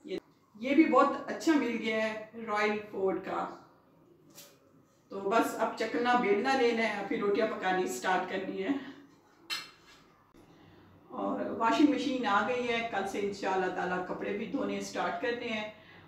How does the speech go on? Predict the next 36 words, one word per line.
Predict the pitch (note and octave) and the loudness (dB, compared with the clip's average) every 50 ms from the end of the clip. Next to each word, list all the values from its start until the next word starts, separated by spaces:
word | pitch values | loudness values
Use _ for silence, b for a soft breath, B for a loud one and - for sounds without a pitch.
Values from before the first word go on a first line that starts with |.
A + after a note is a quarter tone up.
| B - - | B -12 -8
और | F#3+ F#3+ F#3 F#3 F3 | -4 -4 -2 -2 -2
वो | F3+ G3+ G#3+ | -2 -2 -2
भी | G#3 A3 G#3+ | 0 2 4
आपसे | G#3 - - - C4 C4 | 2 2 2 -2 -2 -2
share | C4 A#3 A3+ A3+ - A#3+ | 0 0 0 0 2 0
करती | B3 A#3 - - - A3 G#3+ | 0 -2 -2 -4 -6 -8 -8
हूँ। | G#3 G#3 G#3 - - - _ _ _ - _ _ - - | -8 -8 -10 -12 -16 -20 _ _ _ -20 _ _ -10 -2
और | G3 G3 F#3+ - | 0 0 0 0
इसके | - - - G#3+ | -2 -4 -4 -2
साथ | G#3 G#3+ G#3 G#3 G#3 - | 4 4 6 6 4 2
ही | A3+ - - | -2 -4 -4
कपड़े | A#3 A3+ - G#3 G#3+ G#3+ G#3+ G3+ G3 | -6 -6 -4 -2 -2 0 2 2 2
जो | G3 G3+ G3+ G3 G3 | 0 0 0 -2 -2
सुखाने | - - - B3+ B3+ G3 G3+ G3+ | -2 -6 -4 0 0 0 0 0
वाला | G3 F#3+ F#3+ F#3 F3+ | 0 0 0 0 -2
स्टैंड | - - - G3+ G3 F#3+ F#3+ F#3 | -4 -4 -2 0 0 0 0 0
होता | E3+ D#3 D3 C#3+ - D3+ | 0 0 0 -2 -2 -2
है | D3+ D3 D3 - | -2 -2 -2 -2
वो | F#3 G3 | -2 -2
भी | G3 - - A3+ | -2 -2 -2 -2
लेना | G3 G3 F#3 F3 E3+ E3+ | 0 0 0 0 0 0
है, | E3 E3 E3 E3 | 0 0 0 -2
तो | - F#3 | -2 -4
अभी | F3 F3 - G#3 G#3+ A3 A3 G#3+ G#3+ G#3 B3 | -4 -2 -2 -2 -4 -4 -6 -6 -6 -6 -4
हस्बैंड | C4 D4 C#4+ - - A#3 A3+ A3 | -2 -2 -2 -2 -2 -2 -2 0
आएंगे | G#3+ G#3+ G#3+ A3 A3+ A#3 | 0 0 0 0 -2 -2
तो | - - G3 | -4 -4 -6
उनके | G3+ G3 - G#3 | -4 -4 -6 -6
साथ | - - G3+ F#3+ F#3+ F#3+ | -4 -2 -2 -2 0 0
वो | G3 G3+ | -2 -2
भी | G#3 - | -2 -2
लेने | A3 A3 A3 A3 A3+ | -2 -2 -2 -2 -2
जाना | A3 G#3 G3+ G3 G3 G3 | -2 0 0 0 0 -2
है। | F#3+ G3 F#3+ F#3 - | -4 -4 -4 -6 -6
छोटी | - B3+ - G3 - | -4 -6 -6 -6 -6
छोटी, | A3 G3 G3+ G3+ G3 | -6 -6 -6 -6 -8